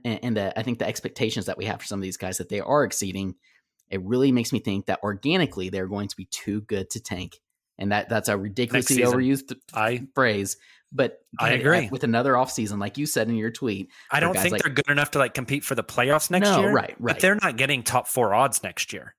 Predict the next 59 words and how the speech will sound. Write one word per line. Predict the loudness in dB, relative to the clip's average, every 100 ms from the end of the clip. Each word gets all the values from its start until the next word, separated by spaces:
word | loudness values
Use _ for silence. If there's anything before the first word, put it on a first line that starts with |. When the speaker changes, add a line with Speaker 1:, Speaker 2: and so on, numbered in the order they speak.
| -2
Speaker 1:
Yeah, | 0 2
they're | 0
flirting | 2 0 4
Speaker 2:
If |
they | 4
Speaker 1:
with | 6
the |
Speaker 2:
just | 4
Speaker 1:
play-in. | 4
Speaker 2:
bring | 2 4
this | 2 4
roster | 4 4 4 2
back | 4 4 4 -2
and | -4
a |
top | 0 0 0
ten | 0 -2 0
pick, | 0 0 -2 -2
like, | 2 2 -2 -14 _ _ _ _ _ _ _ _ _ _ _ _ _ _
they're | -2 2 2
gonna | 4 2
be | 2 2 2 0
in, | 0
like, | 0 -2 _ _ _ _ _ _
Speaker 1:
They | 0
might | 2 4
be | 6
the | 6
Grizzlies | 6 4 6 4
of | 4
last | 2 0 -4
year | -2 0
where | 2
they | 4
are | 6 6
in |
the | 2
play-in, | -4 -10 -8 -8
right? | -4 -2 -2 0
Like | 4
Speaker 2:
Yeah, | 4
or, | 6 6
or | 8 8 6
they | 6 4
might | 4 2
be | 2 4
like | 6 4 2 -2
the | -4
Blazers | 0 2 4 4 4 2
of | 2
this | 4 4 4
year | 4 2
or | 2 2
the | 2
Pelicans | 0 2 2 0 -4 -4
of | 0
this | 0 0 0
year | 2
where | 4 4 2